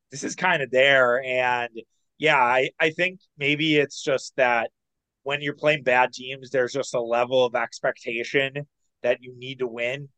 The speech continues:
And when you don't win those games, it just, it drives you crazy, or you win ugly. And unlike when it's like you squeak by the Dodgers or you squeak by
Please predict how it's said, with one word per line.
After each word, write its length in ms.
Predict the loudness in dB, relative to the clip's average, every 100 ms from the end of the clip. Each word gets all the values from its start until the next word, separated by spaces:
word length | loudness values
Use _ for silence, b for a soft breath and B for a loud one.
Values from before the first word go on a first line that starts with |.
| _
And 100 | -14
when 100 | -12
you 100 | -12
don't 260 | -6 -4 -4
win 140 | -6
those 200 | -4 -4
games, 420 | -4 -6 -6 -8 -8
it 160 | -8
just, 280 | -8 -12 -12 -12
it 120 | -8
drives 320 | -2 0 0
you 80 | -4
crazy, 460 | -2 0 0 -2 -4
or 120 | -4
you 120 | -6
win 240 | -8 -6
ugly. 580 | -2 -2 0 0 0 -2 _ _ _ _
And 360 | -4 0 0 -2 -2
unlike 400 | -2 2 2 2
when 160 | -2 -4
it's 140 | -4
like 120 | -6
you 60 | -8
squeak 360 | -10 -6 -4 2
by 180 | 4
the 80 | 4
Dodgers 560 | 4 4 4 0 -4 -6
or 120 | -12
you 60 | -12
squeak 380 | -10 -8 -6
by 560 | 0 2 4 4 4 0